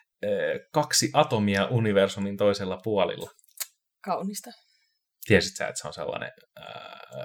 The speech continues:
Speaker 1: onko se pl-, plankkiteoria? Plankkiteoria. Mikä, onko se plankkiteoria? Nyt mulla menee termit ihan sekaisin, mut se on kuitenkin tällaista niinku metafysiikkaa, missä niinku, ö, atomit voi olla sellaisessa niinku hassussa niinku synkronisaatiossa, että kaksi atomia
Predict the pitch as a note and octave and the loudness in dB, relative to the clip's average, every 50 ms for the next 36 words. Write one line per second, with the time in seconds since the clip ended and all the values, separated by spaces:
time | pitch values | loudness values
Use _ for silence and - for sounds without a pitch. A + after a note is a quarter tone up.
0 | - - - - A2 - - G#2+ - - _ _ _ _ _ - - - - - | -12 -12 -14 -12 -8 -6 -6 -6 -6 -8 _ _ _ _ _ -14 -14 -14 -14 -12
1 | - - G#2 G2+ G#2 A2 - - - D3+ - F3 F3 F3 F3 F3 F3 F3 E3+ D#3+ | -6 -2 0 0 0 -2 -6 -8 -10 -6 -2 0 0 2 2 0 -2 -2 -4 -6
2 | - _ - - B2+ A2+ G#2 - - - - - - - - - - - - - | -12 _ -2 2 2 2 2 0 -6 -10 -6 -4 -4 -2 -2 -4 -4 -6 -6 -6
3 | - _ _ _ _ _ _ _ _ _ _ - - C4+ C#4 C4+ A#3 - B3 C4+ | -8 _ _ _ _ _ _ _ _ _ _ -6 -4 -4 -4 -2 -2 0 0 0
4 | B3 - - - - G2+ F#2+ F#2+ - - - - - - - - - - _ _ | 0 0 -2 -2 -2 -4 -6 -6 -6 -8 -8 -8 -8 -8 -8 -10 -10 -12 _ _
5 | _ - D3+ C#3+ C3 C3+ C3 A#2+ G#2+ G2 F#2 F2+ E2+ G2+ G2 F#2+ - E2 - - | _ -4 -4 0 6 8 8 10 10 8 6 6 6 6 6 6 4 0 -4 -6
6 | F2+ F#2+ F#2+ - - - - C#3+ D#3+ F#3+ F#3+ A3+ A3+ G#3 G3 G3 E3+ - D#3 C#3+ | -6 -6 -6 -6 -4 -4 -4 -2 0 0 2 4 4 4 4 2 2 2 4 4
7 | C3 B2 B2+ B2+ A2 - - G2+ - - - - - _ - - B2 - G2+ - | 4 4 4 0 -2 -2 -2 -2 -2 -4 -10 -20 -20 _ 2 6 8 8 8 6
8 | G2 F2+ - F2 D#2+ D#2+ - - - - - - - - - - - - - - | 6 2 2 2 0 0 -2 -6 -8 -8 -8 -6 -4 -4 -4 -4 -4 -8 -10 -12
9 | G3 - - - - _ _ _ _ _ _ _ - - - G1+ G1+ - - - | -10 -10 -10 -12 -12 _ _ _ _ _ _ _ -12 -8 -6 -6 -6 -8 -10 -12
10 | - - - - A2+ - - G2 F2+ F#2 - - - - D#2+ D#2+ D2 - - - | -16 -14 -6 -2 0 4 4 4 4 2 -2 -4 -4 -2 -2 -2 -2 -2 -2 -2
11 | - D2 D#2+ - - D#2+ - - - - - - - - - - - - - - | 0 0 -2 -2 -4 -8 -12 -12 -10 -12 -10 -12 -12 -14 -10 -4 -2 -2 -2 -2
12 | - B2 - - - - - - - - A2 G#2 G2 G2 F#2+ D#2+ - - - - | -4 -6 -8 -8 -8 -10 -12 -10 -2 2 4 4 4 4 0 -2 0 -2 -4 -4
13 | - - - - - - - D#2 - - - G2+ - - G2+ F#2 - F2 E2+ D#2+ | -4 -6 -6 -4 -4 -4 -4 -6 -6 -2 0 0 0 0 -2 -2 -2 -4 -6 -6
14 | D#2+ E2 | -8 -12